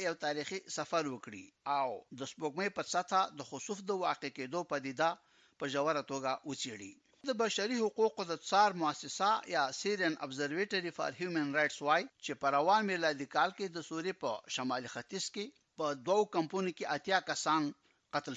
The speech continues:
شوي دي. د الهول او البروج کمپونه چې د سوریې د کردي ځواکونو تر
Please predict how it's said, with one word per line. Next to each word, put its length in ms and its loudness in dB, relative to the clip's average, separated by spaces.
شوي 260 -2
دي. 100 -12
د 280 0
الهول 380 0
او 80 4
البروج 340 -4
کمپونه 380 2
چې 80 -6
د 20 -4
سوریې 300 0
د 140 -2
کردي 320 -4
ځواکونو 380 2
تر 80 -2